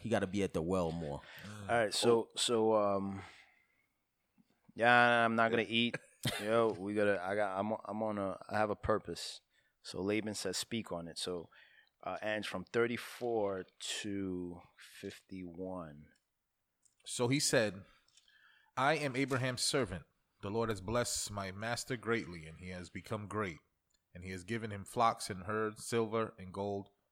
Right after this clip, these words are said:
Speaker 2: male and female servants, and camels and donkeys. And Sarah, my master's wife,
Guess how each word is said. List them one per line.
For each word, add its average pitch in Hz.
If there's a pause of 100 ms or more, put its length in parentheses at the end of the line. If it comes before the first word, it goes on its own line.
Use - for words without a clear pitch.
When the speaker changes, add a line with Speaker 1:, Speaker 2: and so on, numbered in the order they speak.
(180)
Speaker 2:
male 107
and 95
female 101
servants, 92 (480)
and 92
camels 107
and 95
donkeys. 90 (500)
And 90
Sarah, 120
my 98
master's 104
wife, 95